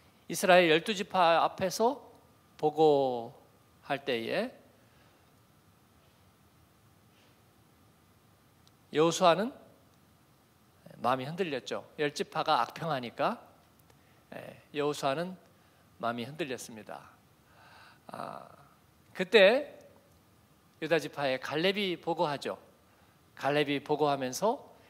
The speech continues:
열 지파가 완전히 마음이 넘어가서, 그 열 지파는 나중에 끝까지 말썽이죠. 끝까지 말썽입니다. 그런데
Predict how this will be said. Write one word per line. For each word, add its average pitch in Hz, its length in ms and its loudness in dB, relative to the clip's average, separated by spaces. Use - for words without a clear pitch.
열 160 120 2
지파가 185 640 0
완전히 240 400 0
마음이 160 280 2
넘어가서, 127 580 -4
그 170 160 -6
열 170 140 4
지파는 220 380 0
나중에 190 340 4
끝까지 247 580 0
말썽이죠. 143 640 -2
끝까지 196 320 -2
말썽입니다. 120 760 -6
그런데 135 500 -4